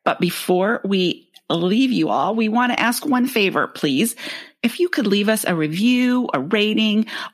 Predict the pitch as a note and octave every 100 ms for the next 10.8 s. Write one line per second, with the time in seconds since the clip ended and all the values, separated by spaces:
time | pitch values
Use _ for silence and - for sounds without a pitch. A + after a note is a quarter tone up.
0 | - F3+ F3+ - - - D#4 A#3 E3 C3+
1 | - A#2+ A#2 E3 D3 D#3 - A3+ A#3 F#3+
2 | F#3 F3 - E3 E3+ - D#3 C#3+ A#2 A#2+
3 | - G#2+ F2+ _ - E3+ D#3 D#3 D#3+ E3
4 | D#3 D3 C3+ - F3 F3+ E3+ E3 - E3
5 | D#3 C#3 E3 E3 D3+ D#3 E3 F3+ F#3+ -
6 | C#3+ C3 - - - - - - D#3 C#3+
7 | C#3+ - _ G#3 A3 F#3 F3+ G#3+ G#3 -
8 | C#4+ - - - F4+ G4 F4+ E4 - -
9 | B3 - B3 B3 G3+ - - _ _ _
10 | - - - - C#3 B2+ C#3 -